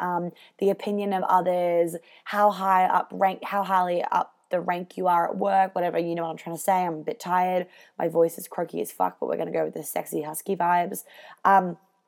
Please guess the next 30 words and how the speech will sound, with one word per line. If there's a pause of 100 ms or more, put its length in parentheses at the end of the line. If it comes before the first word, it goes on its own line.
(160)
some
other
signs
of
excess
masculine
energy
in
women
is,
like, (300)
finding
it
difficult
to
give
and
receive,
um, (420)
nurturing
and
intimacy,
finding
it
really
challenging
to
give
and
receive